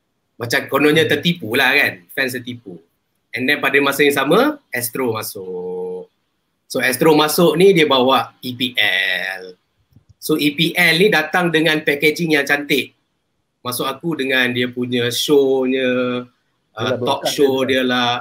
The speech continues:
Speaker 1: Ah, broadcast dia, kamera dia cantik, apa, replay dia semua cantik. Ah, masa
Speaker 2: Hmm.
Speaker 1: tu aku punya minat. So, sebenarnya aku ni minat terhadap subjek bola tu lah sebenarnya.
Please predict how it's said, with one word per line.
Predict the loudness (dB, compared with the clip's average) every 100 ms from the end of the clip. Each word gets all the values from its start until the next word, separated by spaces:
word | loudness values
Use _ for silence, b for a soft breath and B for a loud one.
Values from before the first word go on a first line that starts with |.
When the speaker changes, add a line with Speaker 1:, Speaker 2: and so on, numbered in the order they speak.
| -8 _ _ _ -4
Speaker 1:
Ah, | -2 2
broadcast | 0 0 0 0 2
dia, | 2
kamera | 4 0 2 2
dia | 2 0
cantik, | -2 -4 -4 -4 -4 -4
apa, | -4 -2 -4 -6
replay | -8 -6 -6 -6
dia |
semua | -8 -10
cantik. | -10 -12 -14 -14 -14 -16 _ _ _ -14
Ah, | -6
masa | -4 -2 2
Speaker 2:
Hmm. |
Speaker 1:
tu | 4
aku | 4 0 -2
punya | 2 4 4 4 2 0 -4 _ _ _ -8
minat. | -4 2 2 2 -4 _ _ _ _ _ _
So, | -2 0
sebenarnya | 0 2 4 4 2
aku | 0 -2
ni | 2 2
minat | 2 2 2 -2 _ -6
terhadap | -2 0 0
subjek | -2 -4 -4
bola | 0 0 0 0
tu | -2
lah | -4 -2
sebenarnya. | -4 -4